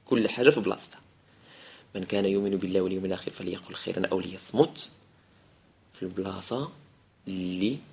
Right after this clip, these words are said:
الصمت كيكون فيها حكمة وفيه منفعة. أما في شي موقف اللي خصني أنا نتكلم لإعلاء الحق أو لإبداء رأي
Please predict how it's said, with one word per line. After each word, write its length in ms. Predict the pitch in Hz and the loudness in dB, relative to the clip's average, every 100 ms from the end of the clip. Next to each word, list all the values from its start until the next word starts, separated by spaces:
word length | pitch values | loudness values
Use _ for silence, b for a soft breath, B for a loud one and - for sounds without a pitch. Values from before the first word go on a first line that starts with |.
| - - - | -20 -20 -18
الصمت 600 | - - - 131 147 - | -12 -6 6 6 6 0
كيكون 380 | - 92 104 | -4 -2 -2
فيها 520 | 95 - 98 98 113 - | -2 -2 -2 4 4 2
حكمة 360 | - - - 98 - - - _ _ _ _ _ - | -2 -2 -2 -10 -12 -18 -20 _ _ _ _ _ -8
وفيه 280 | 101 - 98 | -6 -6 -4
منفعة. 500 | 104 92 - - - - _ _ b b b b b | -2 -4 -6 -12 -14 -20 _ _ b b b b b
أما 420 | 110 104 101 101 | -4 -2 2 0
في 180 | 98 - | 0 -2
شي 120 | - | 0
موقف 520 | 107 156 165 - 143 - - - | 8 10 10 6 -2 -4 -14 -6
اللي 160 | 101 | -4
خصني 560 | 107 - 127 - 113 110 139 | -4 -4 -4 0 2 4 4
أنا 200 | 175 180 | 4 2
نتكلم 600 | - - - 98 101 110 | -2 -8 -8 -4 -4 -2
لإعلاء 540 | 110 110 - 104 - | 0 2 2 0 -2
الحق 440 | 104 - - - - - - - _ _ _ b b b b b - | -4 -4 -4 -10 -14 -14 -20 -20 _ _ _ b b b b b 6
أو 260 | 110 110 110 | 6 6 4
لإبداء 800 | 113 110 - 95 101 123 - 127 | 2 2 2 2 8 8 8 2
رأي 340 | 123 127 - | 2 0 -4